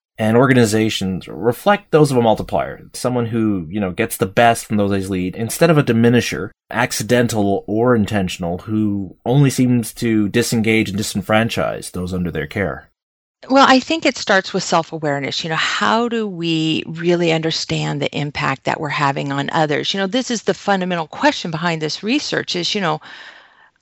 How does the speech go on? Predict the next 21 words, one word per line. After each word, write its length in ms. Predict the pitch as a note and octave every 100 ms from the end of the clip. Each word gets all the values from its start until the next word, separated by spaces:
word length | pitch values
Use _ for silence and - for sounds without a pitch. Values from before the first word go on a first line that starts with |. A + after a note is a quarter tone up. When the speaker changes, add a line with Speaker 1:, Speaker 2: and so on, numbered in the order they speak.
| -
Speaker 2:
how 360 | - G#3 B3+ C#4
smart 400 | - C4+ C4 -
are 120 | F#3
people 680 | - G#3 G3+ E3+ D3 - - _ _ -
around 720 | F3 D#3+ D#3+ F3 B3 A#3 -
you? 160 | - - - -
You 140 | - F3+
know, 80 | E3
as 200 | F3 E3+
a 60 |
leader, 400 | F3 A#3 C4 G3 -
are 160 | F3+
you 560 | E3 F3 A#3 C4 C4+ C4 - - _ -
creating 680 | - G3 F#3+ G3 F#3 F#3 D#3+ - -
brilliance 640 | D#3 D#3+ F3+ G3 A3 -
around 340 | A3 A3 A3+
you, 100 | A3+
or 320 | - A3 A3 - _ -
are 100 | G#3+
you 220 | G#3 G#3+
dimming 640 | E3 F#3 G3+ F3+ C3 C#2+